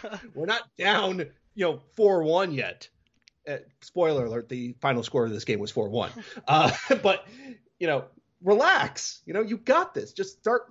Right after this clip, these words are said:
Speaker 2: putting some good, good things together, and, and, you know, you'll build things back. You guys, this is the second round. You're not a bunch of scrubs. You know, that would have been the message I would have given if I was Peter Laviolette in that situation. But he burned his time out in the second period where nobody li-, apparently listened to him then,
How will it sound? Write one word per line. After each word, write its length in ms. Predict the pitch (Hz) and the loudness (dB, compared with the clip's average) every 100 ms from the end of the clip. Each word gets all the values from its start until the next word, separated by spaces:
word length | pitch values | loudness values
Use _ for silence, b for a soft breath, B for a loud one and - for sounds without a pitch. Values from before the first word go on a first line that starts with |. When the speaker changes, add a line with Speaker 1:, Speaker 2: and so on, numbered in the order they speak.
| _ _ | _ _
Speaker 2:
putting 240 | - 240 240 | 0 2 0
some 200 | 247 165 | -6 -6
good, 280 | 170 220 - _ _ _ _ | 2 2 0 _ _ _ _
good 220 | 208 220 | -2 0
things 180 | 226 214 | -2 -2
together, 440 | 226 226 247 143 98 | -2 2 2 0 -4
and, 160 | 123 | -6
and, 120 | 143 143 | -6 -4
you 60 | |
know, 180 | 143 143 | -2 -4
you'll 180 | 143 147 | -4 -6
build 320 | 135 160 170 | 4 4 4
things 200 | 175 160 139 | 0 -2 0
back. 260 | 170 117 | 0 0
You 80 | 135 | -2
guys, 360 | 147 180 190 180 | 2 4 4 0
this 160 | 190 | -6
is 80 | 190 | -6
the 80 | 190 | -4
second 300 | - 180 185 | -2 0 2
round. 240 | 160 165 110 | 2 2 0
You're 100 | 123 | -2
not 160 | 147 | -2
a 40 | 156 | -2
bunch 200 | 160 151 | -4 -4
of 60 | |
scrubs. 580 | 135 - 170 139 - - B B B B - | -8 -2 0 0 -6 -12 B B B B -10
You 100 | 107 | -2
know, 160 | 120 | 0
that 160 | 151 185 | 4 6
would 100 | 220 | 6
have 80 | 202 | 6
been 120 | 190 | 2
the 60 | |
message 380 | 175 170 175 135 - | 0 -2 -2 -8 -2
I 140 | 156 | 2
would 140 | 175 156 | 4 2
have 100 | 131 | 0
given 220 | 139 131 | -2 -2
if 120 | 123 131 | -2 -2
I 100 | 120 | -2
was 140 | 117 | -2
Peter 280 | - 117 110 | -4 -4 -2
Laviolette 420 | 107 107 110 113 | -4 -4 0 0
in 60 | 117 | -2
that 120 | 107 | -6
situation. 380 | 110 107 107 110 | -6 -4 -2 4
But 220 | 214 226 | 6 6
he 140 | - 185 | 2 0
burned 200 | 190 175 | 2 2
his 140 | 143 | 0
time 180 | 170 151 | 0 2
out 120 | 147 | 0
in 40 | 131 | -2
the 60 | 123 | -2
second 460 | 185 160 139 131 | 0 0 -2 -6
period 300 | 143 123 123 | -4 -4 -2
where 280 | 120 120 117 B B B | -2 -2 -4 B B B
nobody 280 | 143 156 147 | 0 2 2
li-, 200 | 143 135 | 2 0
apparently 400 | 131 151 135 131 | 0 0 2 2
listened 300 | 135 139 131 | 2 2 0
to 120 | 147 117 | -2 0
him 120 | 117 | 2
then, 420 | 139 107 120 | 2 2 -2